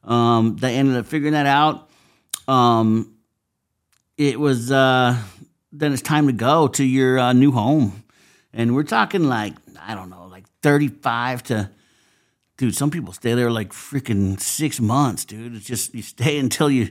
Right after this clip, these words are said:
until you don't, until you're better, I guess. It's, it's crazy, or until they, they say you're better. But some people, like, don't have anywhere to go, dude. They've blown it with their family. They,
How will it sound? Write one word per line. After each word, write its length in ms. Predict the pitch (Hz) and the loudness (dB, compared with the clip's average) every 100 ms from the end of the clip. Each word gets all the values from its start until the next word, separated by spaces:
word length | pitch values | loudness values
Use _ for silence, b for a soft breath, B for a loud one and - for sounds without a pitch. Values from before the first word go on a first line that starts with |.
| b b b b | b b b b
until 280 | - - 190 | -6 2 4
you 100 | 156 | 6
don't, 480 | 147 135 - 123 131 | 4 4 -2 -8 -2
until 220 | 135 151 | 0 2
you're 100 | 127 | 2
better, 340 | 135 185 139 | 2 2 0
I 100 | 113 | 0
guess. 300 | 110 147 120 | 0 0 0
It's, 280 | 120 92 - _ _ _ _ _ | -4 -8 -14 _ _ _ _ _
it's 140 | 117 | -12
crazy, 360 | - 139 165 131 | -4 0 0 2
or 40 | |
until 180 | 127 147 | 2 2
they, 140 | 127 110 | 0 -2
they 300 | 104 117 143 | 0 0 0
say 200 | - 110 | 0 -2
you're 140 | 101 | -2
better. 260 | 104 104 101 | -4 -4 -4
But 140 | 101 | -2
some 160 | 143 139 | -2 -2
people, 260 | 175 147 | -2 -2
like, 160 | 120 98 | -2 -2
don't 340 | 120 113 - b b b b b - | -2 -2 -4 b b b b b -10
have 160 | 113 107 | -6 -4
anywhere 240 | 113 127 | -2 -2
to 60 | 98 | -2
go, 420 | 82 95 135 123 | -6 -4 -2 -2
dude. 260 | 101 113 113 | -2 -4 -2
They've 260 | 104 90 | -4 -6
blown 280 | 113 120 123 | -2 2 2
it 20 | |
with 140 | 117 113 | 0 -2
their 100 | 104 | -4
family. 560 | - 123 123 123 117 | -4 0 2 2 2
They, 260 | 110 98 | 0 -2